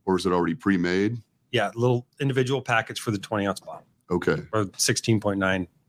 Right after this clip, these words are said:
Speaker 2: now it's
Speaker 1: Okay.
Speaker 2: bo-, I'm not sure which one.
Speaker 1: Yeah.
Speaker 2: But, yep, individual packets, and, uh, we're just waiting for it to roll out.
Speaker 1: Nice.
Speaker 2: I know we're a little late. We wanted to get it going this summer,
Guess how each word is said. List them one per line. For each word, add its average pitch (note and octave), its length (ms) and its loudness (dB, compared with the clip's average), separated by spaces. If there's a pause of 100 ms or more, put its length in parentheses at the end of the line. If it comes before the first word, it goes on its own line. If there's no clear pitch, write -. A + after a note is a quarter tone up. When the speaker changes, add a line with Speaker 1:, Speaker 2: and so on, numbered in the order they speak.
Speaker 2:
now G#2 220 0
it's G2+ 80 -2
Speaker 1:
Okay. - 80 -2
Speaker 2:
bo-, G2+ 60 2
I'm G#2 220 0
not F#2 120 0
sure G#2 140 -2
which F2+ 200 -6
one. F2+ 220 -18
Speaker 1:
Yeah. D#2 280 0 (100)
Speaker 2:
But, G2 240 0 (440)
yep, D#3+ 260 0
individual D3 440 -2
packets, D3 560 0 (440)
and, A2+ 300 0
uh, G#2+ 200 2
we're A2+ 100 0
just B2 160 -2
waiting A#2+ 200 0
for B2 140 -4
it A2+ 80 -4
to A2 80 -4
roll A2 220 -2
out. A#2+ 300 -2 (120)
Speaker 1:
Nice. E2+ 680 0
Speaker 2:
I A#2+ 40 2
know A#2 120 2
we're A2 140 -2
a A2+ 40 -2
little B2+ 180 -2
late. C#3+ 300 -2 (460)
We A2+ 100 -2
wanted A#2 320 2
to A#2 60 -2
get A#2 180 2
it A2+ 60 -4
going A2+ 300 2
this A2+ 140 0
summer, A2+ 440 0